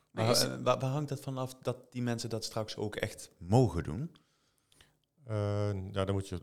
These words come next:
Speaker 3: toch een stukje opschuiven in, eh, ook weer in een stukje regelgeving. Eh, ik vertelde net al dat een, het, het vrijgeven van een medisch apparaat, dat daar van alles bij komt kijken. Dus we hebben het nu vrijgegeven voor het ziekenhuis. We zijn nu bezig om het vrij te geven voor de thuissituatie.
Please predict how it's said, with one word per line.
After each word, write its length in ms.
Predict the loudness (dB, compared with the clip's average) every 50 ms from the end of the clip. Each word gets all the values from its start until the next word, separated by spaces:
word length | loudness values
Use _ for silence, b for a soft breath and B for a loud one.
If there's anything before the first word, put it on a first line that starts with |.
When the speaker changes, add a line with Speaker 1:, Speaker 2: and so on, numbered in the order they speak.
| -10 -14 _
Speaker 3:
toch 160 | -6 -6 -6 -6
een 40 | -6
stukje 280 | -8 -8 -8 -6 -6
opschuiven 600 | -8 -6 -8 -4 0 2 2 2 2 0 -2 -4
in, 280 | -4 -4 -4 -4 -4 -4
eh, 880 | -4 -4 -4 -4 -4 -4 -4 -4 -4 -4 -4 -4 -6 -6 -6 -6 -6 -8 -10 -12 -14 -18 _ _ _ _ _ _ _ _
ook 160 | -18 -16 -10
weer 140 | -6 -4 -4
in 80 | -4 -4
een 80 | -4
stukje 220 | -6 -8 -6 -4 -2
regelgeving. 720 | 0 0 0 -2 -2 -2 -2 -2 -2 -4 -6 -8 -8 -10 -14 -20 _ _ _
Eh, 100 | -18 -18
ik 60 | -18 -18 -20 -20 _ _ _ _ _ _ _ _ _
vertelde 340 | _ -4 -2 -2 0 0 0
net 160 | 0 -2 -2
al 120 | -2 -2
dat 180 | -2 -4 -4 -6
een, 140 | -8 -10 -10
het, 180 | -10 -12 -12 -12 -16 -20 -20
het 100 | -20 -10
vrijgeven 560 | -6 -2 -2 -2 -2 -2 -2 -4 -4 -6 -8
van 160 | -8 -8 -6
een 60 | -4
medisch 260 | -2 -2 -4 -4 -6
apparaat, 420 | -8 -8 -8 -8 -6 -6 -6 -6 -6
dat 160 | -8 -10 -8
daar 140 | -8 -8 -6
van 100 | -6 -6
alles 220 | -6 -4 -6 -6 -6
bij 120 | -6 -8
komt 200 | -8 -10 -14 -12
kijken. 380 | -8 -8 -6 -6 -6 -8 -10 -10
Dus 140 | -10 -8
we 60 | -8 -6
hebben 180 | -6 -6 -4
het 80 | -2 -2
nu 40 | 0
vrijgegeven 600 | 0 0 0 0 0 -2 -4 -6 -8 -8 -8 -8
voor 100 | -10 -12
het 100 | -10 -10
ziekenhuis. 520 | -10 -10 -8 -8 -8 -8 -8 -8 -10 -10
We 80 | -10 -10
zijn 160 | -8 -6 -6
nu 100 | -6 -4
bezig 320 | -2 0 0 0 -2 -4 -8
om 60 | -10
het 120 | -10 -10
vrij 180 | -8 -8 -8 -8
te 80 | -10 -10
geven 340 | -10 -10 -10 -10 -10 -12 -14
voor 120 | -14 -14
de 60 | -12
thuissituatie. 840 | -8 -8 -8 -6 -8 -10 -12 -10 -6 -6 -6 -6 -6 -10 -10 -12 -12